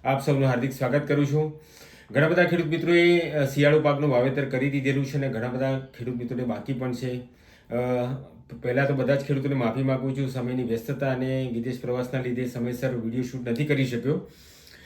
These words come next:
પણ તેમ છતાં હવે મોડું ન કરતાં આપણે ડિસેમ્બર બે હજાર પચીસમાં જે ખેડૂત મિત્રોએ આજે ઘણા બધા ખરા વિસ્તારની અંદર ઘઉંનું વાવેતર ખૂબ ઘટ્યું છે અને ચણાનો ક્રેઝ વધ્યો છે અને સાથે જીરાનું પણ વાવેતર છે.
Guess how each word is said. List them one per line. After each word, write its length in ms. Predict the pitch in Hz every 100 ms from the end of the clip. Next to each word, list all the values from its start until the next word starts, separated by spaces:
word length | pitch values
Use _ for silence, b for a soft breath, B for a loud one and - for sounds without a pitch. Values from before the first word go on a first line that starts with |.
| B B -
પણ 220 | 151 156
તેમ 220 | 147 151
છતાં 220 | 156 156
હવે 120 | 151
મોડું 280 | 143 127 139
ન 80 | 143
કરતાં 300 | 143 139 143
આપણે 260 | 135 143 143
ડિસેમ્બર 440 | 127 123 143 143
બે 160 | 135 131
હજાર 200 | 131 123
પચીસમાં 880 | 117 - 135 - 139 147 147 - - 117
જે 160 | 143
ખેડૂત 260 | 147 143 131
મિત્રોએ 440 | 139 139 147 151 151 B B B B
આજે 420 | - 127 156 165 165
ઘણા 180 | 135
બધા 180 | 147 156
ખરા 200 | 151 151
વિસ્તારની 460 | 151 135 156 151 151
અંદર 300 | 151 151 151
ઘઉંનું 280 | 120 131 139
વાવેતર 380 | 135 139 -
ખૂબ 320 | 120 - 139 120
ઘટ્યું 200 | 120 139
છે 100 | 151
અને 100 | 135
ચણાનો 400 | 120 123 135 135
ક્રેઝ 320 | 131 131 113
વધ્યો 300 | 117 123 151
છે 160 | 143
અને 180 | 131 131
સાથે 280 | 131 127 127
જીરાનું 380 | 113 123 135 123
પણ 120 | 131
વાવેતર 380 | 120 117 131 127
છે. 260 | - 139